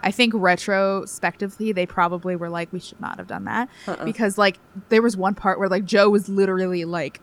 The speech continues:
Speaker 1: on top of Kendra.
Speaker 2: Uh-huh.
Speaker 1: <laughs> And it's like, damn, can you imagine what's going on in his
Speaker 2: I know.
Speaker 1: brain?
Speaker 2: B-, brain.
Speaker 1: And other stuff. <laughs> I don't wanna get
Speaker 2: But,
Speaker 1: into that.
Speaker 2: like,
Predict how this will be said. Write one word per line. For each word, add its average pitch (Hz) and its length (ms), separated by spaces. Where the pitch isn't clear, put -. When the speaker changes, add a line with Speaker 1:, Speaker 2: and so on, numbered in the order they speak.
Speaker 1:
on 170 300
top 147 340
of - 160
Kendra. 262 400
Speaker 2:
Uh-huh. 247 440
Speaker 1:
<laughs> - 60
And 233 120
it's 226 100
like, 185 340
damn, 196 460
can 220 140
you 247 120
imagine 202 460
what's 202 160
going 202 220
on 196 240
in 190 100
his 196 160
Speaker 2:
I 196 40
know. - 760
Speaker 1:
brain? 220 540
Speaker 2:
B-, 196 540
brain. 165 400
Speaker 1:
And 208 100
other 233 240
stuff. 247 640
<laughs> - 0
I 262 140
don't 247 120
wanna 240 200
get 233 100
Speaker 2:
But, 240 120
Speaker 1:
into 214 100
that. 226 220
Speaker 2:
like, - 260